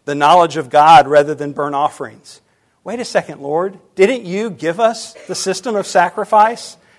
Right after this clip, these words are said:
Didn't you give us the order to make sacrifices? And now you're saying that's not what you desire?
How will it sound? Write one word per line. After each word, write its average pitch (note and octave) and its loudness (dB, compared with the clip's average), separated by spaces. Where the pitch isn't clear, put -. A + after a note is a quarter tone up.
Didn't G#3 0
you G#3+ -4
give F3+ -4
us A#3 -6
the F3+ -8
order F#3 -4
to G3 -10
make F3 -4
sacrifices? G#3+ -2
And E3 -8
now E3+ 2
you're F#3+ -2
saying F#3 -8
that's E3+ -8
not E3+ 2
what F3 -10
you G3 -10
desire? F3 -4